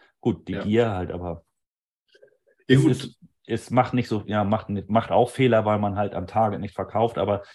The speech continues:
Speaker 1: das muss man auch lernen, ein bisschen. Aber die Angst ist das größere Problem im Trading, ja.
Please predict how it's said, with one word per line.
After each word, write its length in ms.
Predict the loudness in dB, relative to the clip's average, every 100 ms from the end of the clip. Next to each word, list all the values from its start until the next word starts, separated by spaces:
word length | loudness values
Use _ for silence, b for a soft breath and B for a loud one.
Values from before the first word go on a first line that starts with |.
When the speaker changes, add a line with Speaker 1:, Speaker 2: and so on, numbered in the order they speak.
| B
Speaker 1:
das 160 | -4 -2
muss 140 | -2
man 120 | 0
auch 240 | 0 0 -2
lernen, 320 | -8 -8 -10
ein 40 | -10
bisschen. 400 | -10 -10 -12 -6
Aber 220 | -2 0
die 100 | 2
Angst 300 | 0 -2 -6
ist 140 | -12
das 120 | -12
größere 440 | -6 -6 -6 -10 -14
Problem 400 | -12 -10 -10 -12
im 100 | -14
Trading, 400 | -12 -12 -12 -14
ja. 140 | -16